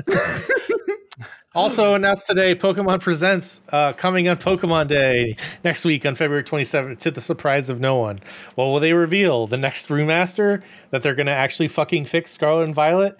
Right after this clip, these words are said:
Speaker 2: I hope they reveal they're gonna do some weird thing in Japan next month, 'cause I'll be there.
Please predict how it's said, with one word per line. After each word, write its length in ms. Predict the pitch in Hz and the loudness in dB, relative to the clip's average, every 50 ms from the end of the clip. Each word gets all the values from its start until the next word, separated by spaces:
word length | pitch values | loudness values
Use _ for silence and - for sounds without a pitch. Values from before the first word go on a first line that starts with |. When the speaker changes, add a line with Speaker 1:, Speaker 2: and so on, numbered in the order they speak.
| _ - - - - - - - - | _ -20 -20 -20 -20 -20 -12 -4 -2
Speaker 2:
I 100 | 135 139 | 0 0
hope 240 | 127 165 185 180 185 | 2 0 0 2 2
they 140 | 196 185 | 2 2
reveal 340 | 180 175 170 156 180 190 190 | 4 2 2 2 2 2 2
they're 120 | 170 165 147 | 2 2 0
gonna 160 | 165 160 151 | 0 -4 -2
do 140 | 143 170 170 | 0 -2 -2
some 280 | - - 175 156 143 | 0 -2 -4 -2 -2
weird 280 | 139 147 156 165 165 - | 0 2 2 2 0 0
thing 160 | 185 170 170 | -2 0 0
in 120 | 170 160 | 0 -2
Japan 400 | 147 165 - - 175 185 202 190 | -2 -4 -2 0 0 2 2 2
next 240 | 175 165 156 - - | 2 0 -2 -2 -2
month, 200 | 151 160 175 180 - | 0 0 -2 -2 -2
'cause 160 | - 147 147 | -4 0 2
I'll 100 | 190 208 | 2 0
be 180 | 190 214 220 226 | 0 0 -4 -2
there. 300 | 170 139 110 95 98 | 0 0 -2 -2 -6